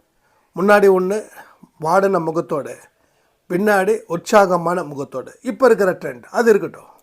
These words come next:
So, ஒரு நல்ல நண்பன் நம்ம கஷ்டப்படுறான் அப்படின்னு நினைக்கும் போது அவன் பல சொட்டு கண்ணீர் அவன் மனசுக்குள்ளே விடுவான்.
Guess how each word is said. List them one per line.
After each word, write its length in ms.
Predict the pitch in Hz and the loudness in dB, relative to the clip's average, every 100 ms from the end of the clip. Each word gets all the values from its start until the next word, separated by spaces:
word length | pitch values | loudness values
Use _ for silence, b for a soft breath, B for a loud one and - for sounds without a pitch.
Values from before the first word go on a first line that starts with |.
| _ _ _ _ _ _ _ _ _ _ _ _ _ _ _ | _ _ _ _ _ _ _ _ _ _ _ _ _ _ _
So, 180 | - 294 | 2 6
ஒரு 100 | 254 | 6
நல்ல 380 | 220 269 311 302 | 6 4 6 6
நண்பன் 680 | 254 233 240 233 180 190 - _ _ _ | 4 0 2 4 2 -2 -12 _ _ _
நம்ம 420 | 202 185 202 220 220 | _ 2 4 6 4
கஷ்டப்படுறான் 1000 | 220 214 - 285 285 233 214 226 240 226 | 4 0 2 0 4 2 4 2 2 0
அப்படின்னு 340 | 196 190 220 | 0 2 2
நினைக்கும் 440 | 190 185 220 220 190 | 0 -2 -2 -4 -4
போது 520 | 170 139 120 120 - _ _ _ _ _ - | -4 -4 -8 -14 -20 _ _ _ _ _ -2
அவன் 300 | 202 226 202 | 4 4 6
பல 300 | 220 269 302 | 6 8 6
சொட்டு 380 | 311 311 311 | 4 0 0
கண்ணீர் 440 | - 220 226 220 156 - | 2 0 4 2 0 -8
அவன் 340 | - 190 190 196 | 2 4 4 0
மனசுக்குள்ளே 340 | 208 190 190 | -2 -2 -2
விடுவான். 440 | 156 147 139 - | -4 -10 -12 -16